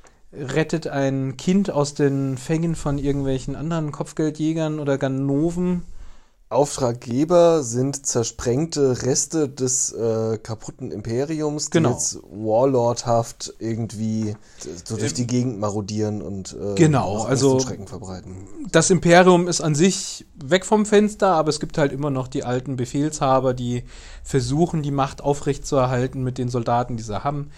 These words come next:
Speaker 2: Hm.
Speaker 1: Man sieht's anhand von den ganzen Rüstungen, dass das Imperium die besten Tage weit hinter sich gelassen hat. Also alles, spielt alles nach Episode sechs. Aber das wisst ihr ja bestimmt.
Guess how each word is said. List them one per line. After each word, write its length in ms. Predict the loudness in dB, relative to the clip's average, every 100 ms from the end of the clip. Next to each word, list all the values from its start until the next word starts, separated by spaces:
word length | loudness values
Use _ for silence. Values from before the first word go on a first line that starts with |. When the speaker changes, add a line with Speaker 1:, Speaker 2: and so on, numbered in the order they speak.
| -8
Speaker 2:
Hm. 260 | -6 -2
Speaker 1:
Man 240 | 0 2 0
sieht's 520 | -2 2 2 2 -2
anhand 460 | -2 2 2 2 0
von 160 | -2
den 180 | 0 0
ganzen 320 | -2 -4 -4
Rüstungen, 640 | 0 0 0 0 0 -2 -2
dass 200 | -4 -4
das 200 | -8 -6
Imperium 500 | -4 2 2 2 0
die 100 | 0
besten 320 | -2 -2 -6
Tage 520 | -2 0 0 0 -4 -8 -18 -20 -20 0
weit 240 | 4 6
hinter 240 | 4 4 4
sich 180 | 4 0
gelassen 380 | 2 2 2 0
hat. 160 | 0
Also 180 | 0 0
alles, 180 | 0 -2
spielt 420 | -4 -6 -4 -2
alles 240 | 0 0
nach 140 | -2 -6
Episode 440 | -8 -6 -4 -4
sechs. 360 | -4 -4 -6 -8 -10 -14 -16 -16 -18 -18 -18 -12 -8
Aber 300 | -4 -4 -6
das 200 | -12 -10
wisst 180 | -10 -8
ihr 40 |
ja 60 | -6
bestimmt. 500 | -6 -6 -6 -6 -10